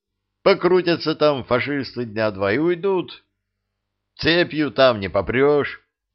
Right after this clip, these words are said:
пушки близко не подтянешь.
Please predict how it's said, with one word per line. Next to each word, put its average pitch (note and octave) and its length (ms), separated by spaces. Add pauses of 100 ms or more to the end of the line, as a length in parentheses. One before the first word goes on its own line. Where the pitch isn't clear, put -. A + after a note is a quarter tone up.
(180)
пушки D3 520
близко B2+ 500
не B2+ 120
подтянешь. A2+ 880